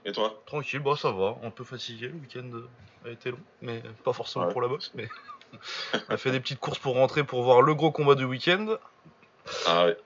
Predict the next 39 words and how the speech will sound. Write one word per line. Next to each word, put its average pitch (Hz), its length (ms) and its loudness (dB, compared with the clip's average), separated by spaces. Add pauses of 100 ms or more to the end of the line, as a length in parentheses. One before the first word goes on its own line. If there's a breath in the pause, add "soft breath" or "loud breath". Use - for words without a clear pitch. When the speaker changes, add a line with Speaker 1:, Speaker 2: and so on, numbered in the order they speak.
Speaker 2:
Euh, 139 500 12
du 151 180 -4
coup, 185 420 -4
le 180 140 0
gros 190 180 -4
combat 185 240 0
du 170 100 -6
week-end, 170 360 -4
c'était 160 320 -6
en 160 140 2
anglaise, 160 520 2
euh, 139 260 4
c'était 143 420 -2
la 151 140 10
finale, 151 540 0
euh, 117 800 2 (180)
des 123 160 -2
World 139 320 4
Boxing 143 300 -6
Super 131 360 -6
Series, 156 400 -6
donc 127 220 -10
le 120 80 -4
B 110 200 -8
one 117 140 -2
Grand 120 180 -4
Prix, 170 240 -12 (300)
comme 120 160 -12
je 110 140 -12
l'appelle. 175 640 0 (580 loud breath)
Donc, 139 400 -6
euh, 139 640 4
en 123 840 2
cruiserweight, 131 640 0
donc, 117 300 -8
euh, 120 100 -2
c'est 127 180 -6
mi-lourd, 131 380 -4
hein, 113 100 -6